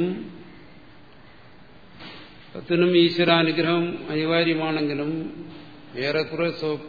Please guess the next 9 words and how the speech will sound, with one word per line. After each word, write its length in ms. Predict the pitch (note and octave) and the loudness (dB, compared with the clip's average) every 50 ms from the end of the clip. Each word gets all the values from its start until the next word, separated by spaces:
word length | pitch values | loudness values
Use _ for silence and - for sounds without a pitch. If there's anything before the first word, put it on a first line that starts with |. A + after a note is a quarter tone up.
| - - D3 | -14 -6 -4
പ്രയത്നത്തെ 480 | D3 D3 D3+ D#3+ E3+ E3 D3 - D#3 C#3+ | 0 0 0 0 -2 -4 -4 -4 -4 -6
അപേക്ഷിക്കുന്നു. 560 | B2+ B2 C3+ B2 - - - - - - - - - - - - - - - - - - - - - - - - - - - - - - - - - - - - - - - - - - - - - - | -4 -6 -8 -10 -10 -14 -14 -16 -16 -18 -18 -18 -20 -20 -20 -20 -20 -20 -20 -20 -20 -20 -20 -18 -18 -18 -20 -20 -20 -20 -20 -20 -20 -20 -20 -20 -20 -20 -20 -20 -20 -20 -20 -20 -20 -20 -20 -20 -14 -6
അതെന്തുകൊണ്ടാണ്? 680 | C#3+ D3+ D#3 D#3 D3+ E3 D#3+ D#3 D#3 D3+ D3+ D3 C#3+ C#3+ C#3 C3+ A#2 G#2 - - - - - - - - | -4 -2 0 0 0 2 2 2 2 2 2 2 0 -2 -2 -4 -8 -10 -14 -16 -16 -18 -18 -20 -14 -10
ഈശ്വരൻ 380 | A#2+ B2+ A#2 B2+ D3 C#3+ D3 D3 D3+ | -10 -8 -4 -2 -2 0 0 0 0
തന്നെ 160 | D3+ D3 D3 | 2 2 2
എല്ലാം 280 | C#3+ C#3+ D3 D3+ D3+ D3 B2+ | 2 0 0 0 0 -2 -2
ചെയ്താൽ 260 | C#3 C#3 D3 C#3+ - - | -4 -2 -2 -2 -4 -4
പോരെ? 220 | C3 C3 A#2 A#2 A2 G#2 - - - - - - - - - - - - - - - - - - - - - - - - - - - - - - - - - - - - - - - - - - - - - - - - - - - - - - - - - - - - - - - - - - | -6 -6 -6 -6 -8 -8 -14 -16 -18 -18 -20 -20 -20 -20 -20 -20 -20 -20 -20 -20 -20 -20 -20 -20 -20 -20 -20 -20 -20 -20 -20 -20 -20 -18 -18 -18 -18 -20 -20 -20 -20 -20 -18 -18 -18 -20 -20 -20 -20 -20 -20 -20 -20 -20 -20 -20 -20 -20 -20 -20 -20 -20 -20 -20 -20 -20 -20 -20 -18 -16 -14 -8
സ്വപ്രയത്നം, 880 | - C#3+ D3 C#3+ D3 - - C#3 C#3+ C#3+ D3 D#3 D#3 - D#3 D3 D3 | -4 -4 -4 -4 -4 -6 -2 2 4 4 4 4 2 -2 -4 -4 -4